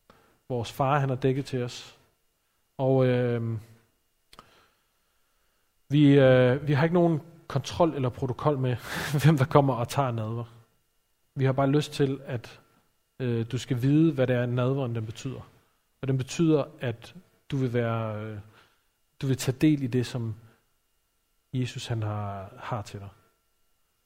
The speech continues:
Og, øh, måske tror du mig ikke, men Gud, han er god,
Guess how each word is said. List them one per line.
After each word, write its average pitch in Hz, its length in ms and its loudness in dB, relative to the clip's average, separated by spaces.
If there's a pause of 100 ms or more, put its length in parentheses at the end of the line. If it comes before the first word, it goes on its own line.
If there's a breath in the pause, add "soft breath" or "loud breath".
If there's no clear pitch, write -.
(240)
Og, 120 420 -6
øh, 113 300 -6 (1400)
måske 156 240 -2
tror 180 240 0
du 165 60 -2
mig 135 160 -2
ikke, - 260 -8 (160)
men 123 140 -4
Gud, 160 200 0
han 143 160 -2
er 120 60 -4
god, 127 220 -8